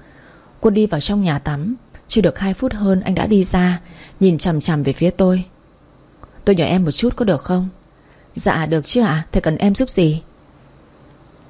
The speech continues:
"Em tắm cho tôi được không?" Nghe câu này mà tôi giật mình hoang mang, hai mắt tròn xoe nhìn Quân. "Gì cơ ạ? Em không nghe nhầm chứ? Có phải tắm hộ, tức là thầy sẽ không mặc cái gì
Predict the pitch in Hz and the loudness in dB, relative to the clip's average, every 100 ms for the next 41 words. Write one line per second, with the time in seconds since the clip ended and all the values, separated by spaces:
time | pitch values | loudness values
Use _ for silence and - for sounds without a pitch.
0 | - 185 170 156 208 202 165 143 180 175 | -4 -2 0 -2 0 0 0 0 0 0
1 | 180 - - _ _ - - - - - | -2 -14 -20 _ _ -20 -20 -20 -20 -20
2 | - - - - 226 220 220 196 151 143 | -20 -20 -12 -2 0 0 -2 0 -2 -4
3 | 202 202 180 - 156 143 165 202 202 202 | -2 0 0 -2 -2 -2 0 2 4 4
4 | 196 - - - - - 185 240 - 165 | 2 -4 -20 -20 -8 0 2 2 2 0
5 | 135 185 180 170 131 - 180 180 - - | 2 2 2 2 0 0 0 0 -6 -20
6 | _ - - _ - - - - 180 220 | _ -20 -20 _ -20 -10 0 2 2 2
7 | 196 156 - _ _ _ _ _ - 214 | 2 -2 -6 _ _ _ _ _ 0 0
8 | 208 220 220 208 196 156 - 254 277 _ | 2 2 4 4 2 0 0 -2 -4 _
9 | _ _ _ _ _ _ _ - 262 254 | _ _ _ _ _ _ _ -4 -2 0
10 | 185 - 156 220 233 170 - _ - - | 0 -2 -4 0 0 0 -4 _ -16 -2
11 | 262 220 175 - - 240 202 - 233 208 | 0 2 0 -2 0 2 2 0 -2 2
12 | 170 156 | 2 0